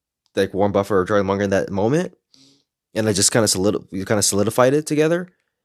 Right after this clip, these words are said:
Or was I still in the thought process of, "I hope I find my Charlie Munger or Warren Buffett"?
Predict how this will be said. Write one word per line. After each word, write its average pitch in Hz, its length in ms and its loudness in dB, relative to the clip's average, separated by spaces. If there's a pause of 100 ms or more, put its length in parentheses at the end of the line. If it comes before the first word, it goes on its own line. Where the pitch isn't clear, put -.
(1300)
Or 123 440 6 (360)
was 127 180 -2
I 135 60 0
still 170 440 2
in 139 140 2
the 120 120 2
thought 127 400 -2
process 113 440 -2
of, 101 180 2
"I 98 120 0
hope 143 260 0
I 104 120 2
find 104 580 -2
my 90 160 -2
Charlie 95 320 -2
Munger 87 380 -4
or 90 160 -2
Warren 90 280 0
Buffett"? 78 460 -6